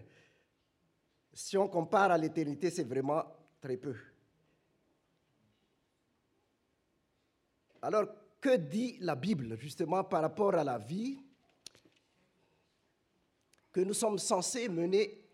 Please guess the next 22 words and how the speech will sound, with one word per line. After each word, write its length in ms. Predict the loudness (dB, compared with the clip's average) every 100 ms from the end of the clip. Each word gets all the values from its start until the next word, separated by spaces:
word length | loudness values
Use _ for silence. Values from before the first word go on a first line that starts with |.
| _ _ _
sur 160 | -12 -4
cette 280 | -2 -2 2
terre, 280 | 2 2 -14 _ _ _ _ _ _ _ _
sur 180 | -14 -6
cette 220 | -6 0
terre 160 | -2 0
de 80 |
passage ? 560 | -6 -6 0 0 0 -6
Vous 2750 | -12 _ _ _ _ _ _ _ _ _ _ _ _ _ _ _ _ _ _ _ _ _ _ _ _ _ _
savez, 160 | 2 6
il 60 |
y 40 | 6
a 80 | 4
beaucoup 400 | 2 0 0 0
de 120 | 2
textes 520 | 2 0 -4 -20 -20 _ _ _ _ _
dans 100 | -4
la 100 | -4
Bible 320 | -4 -8 -10 -16 _ _ _ _ _
qui 100 | -12
pourraient 420 | -2 2 2 -2 -10
répondre 400 | -4 -2 -2